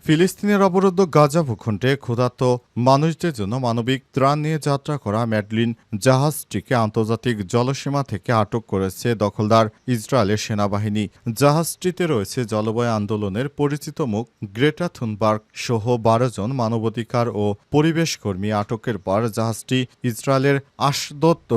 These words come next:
বন্দরের দিকে নিয়ে যাওয়া হচ্ছে বলে নিশ্চিত করেছে দেশটির পররাষ্ট্র মন্ত্রণালয়। সংবাদ মাধ্যম আল জাজিরার তথ্য অনুযায়ী, ভোরে গাজা উপকূল থেকে প্রায় একশো ষাট কিলোমিটার দূরে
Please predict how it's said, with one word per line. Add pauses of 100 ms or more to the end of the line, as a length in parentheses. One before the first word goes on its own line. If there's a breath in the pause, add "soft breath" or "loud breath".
বন্দরের
দিকে (180)
নিয়ে
যাওয়া
হচ্ছে (200)
বলে
নিশ্চিত
করেছে
দেশটির (160 soft breath)
পররাষ্ট্র
মন্ত্রণালয়।
সংবাদ
মাধ্যম (180)
আল
জাজিরার
তথ্য
অনুযায়ী,
ভোরে (300 soft breath)
গাজা
উপকূল
থেকে
প্রায়
একশো
ষাট
কিলোমিটার
দূরে